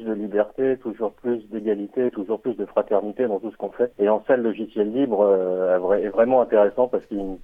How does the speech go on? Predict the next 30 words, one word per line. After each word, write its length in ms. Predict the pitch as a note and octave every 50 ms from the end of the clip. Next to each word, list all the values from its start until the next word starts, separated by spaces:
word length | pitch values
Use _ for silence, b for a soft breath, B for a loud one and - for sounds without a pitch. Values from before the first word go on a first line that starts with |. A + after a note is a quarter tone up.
| -
permet, 380 | - B2 A2+ A2 A2+ A#2+ A#2+ B2
moi 240 | A2+ A2 A#2+ B2+ C#3+
en 100 | C3+ -
tout 140 | - G#2 F#2
cas, 240 | - A#2 A#2+ B2
de, 360 | G#2 G2 G2 F#2+ F#2 F2+ F2+ - -
de 80 | G#2+
lier 220 | G#2+ G#2+ C3+ D#3+ D#3+
les 120 | C#3 A#2
trois, 480 | - - - A#2 A#2+ B2+ C#3 D3 - - -
euh, 160 | G2+ G2+ G2+ F#2+ -
ce 60 | -
qui 80 | - G#2
est 100 | G2 C3
assez 240 | B2+ A#2+ - A#2
rare. 260 | G2+ F#2 F2+ E2+ D#2+ - _ _ _ _ _ _ _ _ _ _ _ _ _ _
Et 120 | D3 C#3+ C#3
puis, 500 | - - - - D#3 D#3+ D#3 D#3 D3+ C3
euh, 560 | A#2+ A2+ A2+ A2+ A2 G#2+ G#2+ G#2+ G#2 G2+ F#2+ -
et 100 | G#2+ A2+
puis, 480 | A2+ - - - D3 C#3+ C#3+ C#3 C3 A2
euh, 360 | G#2 G#2 G#2 G#2 G2 G2+ G2+ F#2+ - - - F2 F2 E2+ F2 F#2 F#2 G2+ G#2+
d'un 140 | C#3 C3+ B2+
point 240 | - C#3+ C#3 C3+ C3+
de 60 | A#2+
vue 160 | C3+ D#3+ D#3+
aussi 360 | C3 A#2+ - - - D3+ D#3
plus, 300 | D#3 - - C#3 C3+ C3 - - -
euh, 200 | A#2 A2+ A2+ A#2 -
éthique, 540 | C#3+ C3+ C3+ _ E3+ G3+ - - - -